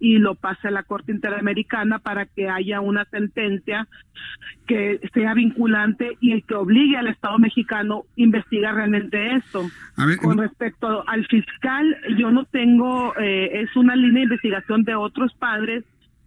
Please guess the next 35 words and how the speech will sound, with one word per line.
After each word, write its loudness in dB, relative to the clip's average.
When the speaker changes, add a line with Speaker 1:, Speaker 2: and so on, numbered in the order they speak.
Speaker 1:
Yo 2
dudo 2
mucho 6
de 0
esa -4
investigación, -2
para -4
serte -8
sincera. -4
Speaker 2:
Sí. 0
Speaker 1:
No 2
creo 0
que -4
ni 2
siquiera -4
le 0
vayan -4
a -12
ocasionar -6
una -2
simple -2
preocupación -6
a -2
Eduardo -4
Burrs. 0
Speaker 2:
Sí. 6
Ah. -2
Speaker 1:
Porque -6
esa, -2
eh, -6
denuncia 2
que -4
hizo -2
el 4
imss, 4